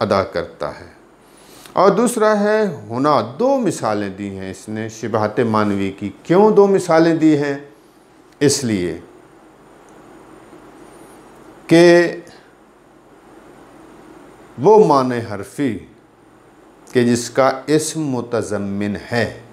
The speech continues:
बाज़ औक़ात उस माने हरफ़ी के लिए हर्फ कलाम अरब में वज़ा किया गया है। जैसे माने हरफ़ी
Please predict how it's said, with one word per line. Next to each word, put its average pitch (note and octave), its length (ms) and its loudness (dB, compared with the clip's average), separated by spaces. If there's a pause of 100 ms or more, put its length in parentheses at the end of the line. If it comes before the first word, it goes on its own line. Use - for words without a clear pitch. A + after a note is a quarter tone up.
(920)
बाज़ E3 680 4
औक़ात D#3+ 800 0
उस D3 240 -10
माने B2 540 -4 (100)
हरफ़ी A#2 560 -2 (100)
के C3+ 140 -2
लिए C3 400 0 (300)
हर्फ D#3 560 0 (680)
कलाम A#2+ 420 -2
अरब A#2+ 400 -2
में C3 520 -8
वज़ा A#2 440 2 (600)
किया C3 240 4
गया C#3 260 0
है। C3+ 220 -8 (880)
जैसे C3 380 2 (380)
माने B2 380 -2
हरफ़ी A2 380 -4